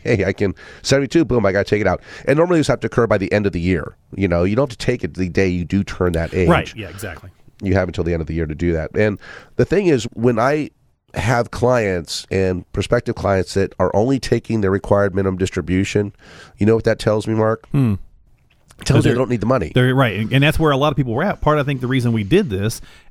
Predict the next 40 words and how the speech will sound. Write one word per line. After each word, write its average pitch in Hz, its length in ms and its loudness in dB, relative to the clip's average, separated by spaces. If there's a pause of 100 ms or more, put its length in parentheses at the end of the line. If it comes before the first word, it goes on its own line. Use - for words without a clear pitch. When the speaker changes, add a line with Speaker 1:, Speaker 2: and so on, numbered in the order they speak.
(100)
Speaker 2:
and 131 180 2
of 117 80 -2
course 117 240 4
we 110 80 2
are 101 140 2
living 92 240 0
longer, 104 360 0
so 104 140 -2
it's 92 80 -2
about 98 220 -4
time 101 160 0
they 90 80 -2
did 92 200 -2
do 113 140 2
something 92 320 -2
like 92 200 -2
that. 101 140 0
But 147 100 -2
yeah, 185 40 2
I 170 40 2
think 143 120 0
that's 120 160 -2
a 120 40 -2
great 101 220 -2
point. 175 220 -2
We, 101 240 0 (380)
we 113 80 4
are 185 100 4
living 120 240 2
longer, 113 260 2
and 120 140 0
a 120 40 2
lot 139 120 2
of 151 80 -2
us 147 140 -4 (180)
maybe 139 260 2
don't 143 220 0
need 196 160 -2
the - 60 -2
money. 87 320 -4